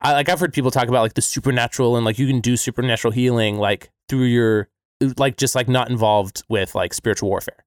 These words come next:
And I think that's so fascinating. Like, I'm not really sure, like, exactly how to word how I feel about Christians and magic type things, and also Christians' opinions about magic type things.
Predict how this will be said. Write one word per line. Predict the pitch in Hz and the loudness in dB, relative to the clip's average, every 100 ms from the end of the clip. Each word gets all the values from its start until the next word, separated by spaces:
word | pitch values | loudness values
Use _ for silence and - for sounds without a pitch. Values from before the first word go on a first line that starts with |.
| _ _ _ _ _ _ _ _ _ _ - | _ _ _ _ _ _ _ _ _ _ -2
And | 190 | 0
I | |
think | 220 254 | 0 0
that's | 240 233 | 0 0
so | - 214 | -2 -2
fascinating. | 196 - 240 311 190 117 92 95 - | -2 -2 0 0 0 0 -2 -6 0
Like, | 175 170 | 0 0
I'm | 208 | 0
not | 233 226 | 0 2
really | 214 226 | 2 2
sure, | - 214 202 196 202 - _ _ _ _ - | 0 2 4 4 2 -4 _ _ _ _ -4
like, | 180 180 - | 0 0 -2
exactly | 185 131 165 170 185 | -4 0 0 0 0
how | 165 170 | 2 2
to | |
word | 151 139 156 | 4 4 2
how | 156 151 | 2 2
I | 139 | 0
feel | - 135 139 143 | -2 0 2 2
about | 135 143 135 - _ _ _ _ _ _ | 2 2 0 -2 _ _ _ _ _ _
Christians | - 160 - 160 147 139 123 - | -4 -4 -2 0 2 0 -2 -4
and | 127 127 123 120 | 0 0 0 0
magic | 120 123 120 123 - | -2 -2 -2 -6 -6
type | - 127 - | -4 -4 -4
things, | - 127 131 139 | -2 0 2 0
and | - 143 | 0 0
also | 127 131 | 2 -2
Christians' | - 123 135 117 | -2 -2 0 -2
opinions | - 120 113 110 | -2 0 0 0
about | 98 110 120 | -2 -2 -2
magic | 110 92 90 95 | -2 -6 -6 -10
type | - 104 - | -8 -10 -10
things. | - 110 - - | -12 -12 -10 -10